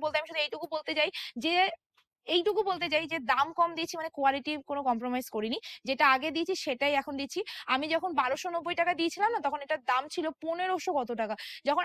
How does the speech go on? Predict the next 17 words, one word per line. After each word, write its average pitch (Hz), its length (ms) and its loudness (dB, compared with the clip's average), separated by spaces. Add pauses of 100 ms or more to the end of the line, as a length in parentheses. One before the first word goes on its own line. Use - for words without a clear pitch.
আমি 277 260 4
বারোশো 339 360 2
লোক, 262 180 2 (120)
মানে 269 100 4
আমি 254 220 4
যখন 330 180 0
ওটা 359 140 2 (120)
এগারোশো 302 340 0
নব্বই 370 240 0
টাকা 330 180 4
করেছি, 285 280 2 (280)
তখন 320 300 4
সবাই 381 260 2
করেছে 339 280 0
বারোশো 285 480 2 (100)
পঁচানব্বই 339 640 2
টাকা। 247 160 4